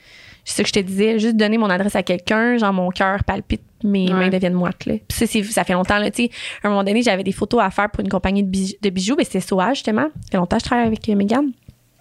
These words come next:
Speaker 1: Puis elle m'avait demandé mon adresse pour passer chez moi. Puis, euh, ça fait longtemps, là, que je la connais, Mégane, là, de Granby, puis tout ça. Puis, euh, j'étais à l'aise. Ça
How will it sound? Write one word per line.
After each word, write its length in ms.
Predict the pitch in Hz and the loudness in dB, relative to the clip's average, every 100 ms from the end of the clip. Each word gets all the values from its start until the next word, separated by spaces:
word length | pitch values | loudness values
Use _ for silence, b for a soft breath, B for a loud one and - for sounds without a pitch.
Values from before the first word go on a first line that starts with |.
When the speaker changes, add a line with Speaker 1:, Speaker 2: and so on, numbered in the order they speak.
| _ _ - | _ _ -6
Speaker 1:
Puis 80 | - | -2
elle 60 | 214 | 0
m'avait 140 | 214 | 2
demandé 240 | 208 185 220 | 2 2 2
mon 140 | 214 | 2
adresse 320 | - - 233 | -2 -2 -4
pour 180 | - - | -2 -2
passer 320 | 214 196 - | 0 0 -4
chez 140 | - 208 | -2 0
moi. 240 | 202 247 - B B B B B B | 0 -2 -8 B B B B B B
Puis, 260 | - - 202 | -8 0 2
euh, 100 | 190 | 2
ça 60 | 190 | 0
fait 60 | |
longtemps, 220 | 180 180 190 | 0 0 -2
là, 80 | 196 | -2
que 120 | 202 | -2
je 60 | 196 | -2
la 80 | |
connais, 240 | 185 196 190 | -2 0 2
Mégane, 360 | 185 185 190 | 2 0 2
là, 80 | 196 | 2
de 100 | 190 | 0
Granby, 340 | 185 - 185 196 | -2 0 0 -2
puis 120 | - | -2
tout 100 | - - | -4 -2
ça. 120 | - - B B B B B B B B | -6 -6 B B B B B B B B
Puis, 260 | - 233 226 | 0 2 4
euh, 100 | 214 | 4
j'étais 140 | - | 2
à 80 | 202 | 2
l'aise. 200 | 190 269 | 2 0
Ça 140 | - | -4